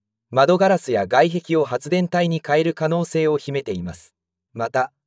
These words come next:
軽量性からドローンやウェアラブルデバイス、アイオーティーセンサーなど、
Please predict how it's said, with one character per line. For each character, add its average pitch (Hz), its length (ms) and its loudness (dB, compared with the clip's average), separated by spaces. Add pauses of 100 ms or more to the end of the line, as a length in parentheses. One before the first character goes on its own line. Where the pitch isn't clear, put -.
(360)
軽 180 240 4
量 190 200 4
性 180 240 0
か 170 100 0
ら 160 140 2
ド 139 180 2
ロ 196 160 4
ー 180 40 0
ン 143 80 -4
や 98 120 0
ウ 92 40 -4
ェ 120 160 4
ア 165 60 6
ラ 170 120 2
ブ 156 100 -2
ル 156 80 0
デ 135 140 2
バ 123 100 0
イ 107 60 -4
ス、 - 260 -14 (640)
ア 135 160 6
イ 180 100 4
オ 190 140 6
ー - 20 -4
テ 190 120 -4
ィ 190 60 0
ー - 20 0
セ 180 180 0
ン 165 60 -2
サ 113 160 -2
ー 98 40 -2
な 95 140 -6
ど、 90 160 -8